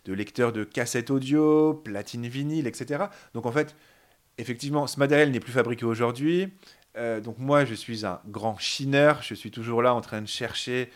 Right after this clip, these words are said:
du vieux matériel, d'essayer de discuter avec des gens qui sont en capacité de le réparer, et cetera.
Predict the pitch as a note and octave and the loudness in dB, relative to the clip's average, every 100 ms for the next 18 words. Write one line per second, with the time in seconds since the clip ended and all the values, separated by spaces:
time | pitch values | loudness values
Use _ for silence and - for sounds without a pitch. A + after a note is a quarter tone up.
0 | - _ G#2+ A2 A#2 A#2 A2 B2 A#2+ C3+ | -20 _ -18 -10 -4 -2 -2 -4 -4 -2
1 | D3 D3+ D3+ C3+ G#2 - G#2+ G#2 F#2 G2 | 0 2 0 -2 -6 -6 -6 -6 -6 -8
2 | A#2+ A2+ - B2 - C3+ C#3 C#3 C#3 - | -12 -12 -12 -14 -4 0 2 2 0 -6
3 | - - G#2 A2 A2 G2+ A2 A#2+ A#2+ - | -20 -10 -4 -4 -2 -4 -4 -4 -6 -8
4 | F#2+ G2 G2+ G2 - G#2 F#2+ F#2+ A2 B2 | -8 -6 -6 -8 -8 -8 -8 -8 -8 -4
5 | A2+ A2 B2+ C3 A#2+ A2 B2 E3 | -4 -4 -4 -4 -6 -8 -4 -2